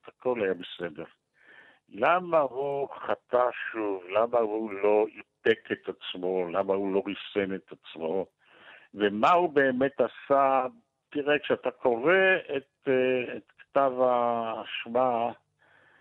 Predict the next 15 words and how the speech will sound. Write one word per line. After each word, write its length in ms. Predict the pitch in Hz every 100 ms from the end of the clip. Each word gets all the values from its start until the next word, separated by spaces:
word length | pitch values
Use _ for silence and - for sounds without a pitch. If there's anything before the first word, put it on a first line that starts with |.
| _ _ - - _ -
אה, 260 | 123 135 135
לא 140 | 185
הייתי 220 | 196 196
אומר 300 | 160 127 135
שהדברים 460 | 123 113 - 101 104
מפוקפקים. 1040 | 107 - - _ - - 101 85 85 85
אה, 260 | 101 107 127
הדברים, 520 | 117 135 165 165 151
אה, 260 | 147 139 139
אושרו 580 | 120 - - 101 113
על 80 | 98
ידי 240 | 95 85 87
בית 240 | 98 -
המשפט, 840 | 87 92 - - - 87 87 -
אבל... 320 | 87 92 104